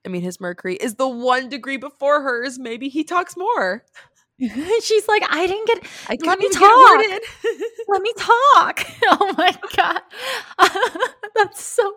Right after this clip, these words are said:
Speaker 2: funny.
Speaker 1: Oh my gosh.
Speaker 2: Oh,
Speaker 1: Um,
Speaker 2: that's a great interpretation, 'cause I would be like, "Oh, they must, like, talk all the time," but, like,
Speaker 1: Or he was talking too much and she's just staring at him like a little lovesick teenager.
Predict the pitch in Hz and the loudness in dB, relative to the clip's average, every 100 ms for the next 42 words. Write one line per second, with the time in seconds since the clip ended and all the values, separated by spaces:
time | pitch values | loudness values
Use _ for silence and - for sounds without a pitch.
0 | _ - 453 - 466 466 508 - - 127 | _ -8 -8 -6 -8 -4 -6 -8 -10 -8
1 | 135 196 - 480 - - 277 294 302 349 | -8 -8 -8 -8 -8 2 2 4 0 -2
2 | 285 277 254 269 302 320 277 277 262 277 | 0 2 2 0 -2 -2 -2 -2 -2 -4
3 | 226 262 233 233 262 269 254 240 - 370 | -4 -2 0 0 -2 -2 -2 -2 2 2
4 | 415 359 339 339 349 370 370 285 277 - | 2 -2 -4 -6 -4 -6 -6 -8 -8 -4
5 | 233 240 247 247 254 269 226 220 214 208 | -2 0 -2 -4 -2 -2 -4 -6 -4 -4
6 | 202 196 _ _ _ _ _ _ _ 160 | -4 -8 _ _ _ _ _ _ _ -12
7 | 185 208 185 294 330 - 220 220 240 262 | -10 -10 -10 -10 -10 -2 -2 -2 -12 -12
8 | 254 277 240 - - 214 208 220 - - | -6 -4 -4 -8 -18 -16 -16 -16 -18 -6
9 | 175 214 214 190 185 180 175 170 - 170 | -2 -2 -2 -6 -8 -8 -8 -8 -10 -10
10 | 165 170 170 175 180 _ 156 156 175 - | -8 -8 -8 -8 -14 _ -10 -6 -6 -8
11 | 196 - - 403 392 180 165 139 135 - | -10 -12 -14 -12 -10 -10 -8 -10 -10 -14